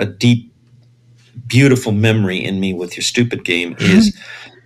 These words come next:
Speaker 1: I would tell my kids at the very beginning, the first day of classes in the fall,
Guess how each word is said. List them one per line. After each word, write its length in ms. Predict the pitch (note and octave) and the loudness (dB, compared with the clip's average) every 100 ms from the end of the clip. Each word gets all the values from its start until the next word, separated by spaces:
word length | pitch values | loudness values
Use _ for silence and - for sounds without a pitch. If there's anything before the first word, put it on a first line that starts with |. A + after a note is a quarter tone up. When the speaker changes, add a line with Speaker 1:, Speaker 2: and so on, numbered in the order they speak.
| _ _ | _ _
Speaker 1:
I 120 | A2+ A#2+ | 0 2
would 240 | A#2+ A#2+ | 2 -2
tell 240 | - E3 | 0 0
my 200 | D#3 C3 | 0 0
kids 600 | A#2+ - G#2+ G#2 - - - | -2 -2 0 0 -2 -8 -6
at 140 | A2 | -4
the 60 | A2 | -2
very 240 | A2 B2+ | 2 2
beginning, 480 | C#3 B2 A#2+ G#2+ G2 | 2 -2 0 0 0
the 80 | F#2+ | -4
first 340 | - D3 - | -4 -4 -2
day 120 | A#2+ | 0
of 140 | A2 G#2 | 0 0
classes 680 | A2 F2+ F2+ - F2+ - | -4 -2 -2 -6 -8 -8
in 100 | D2+ | -8
the 80 | G2 | -8
fall, 540 | G2+ G2 E2+ D2 C#2 | -6 -4 -2 -4 -6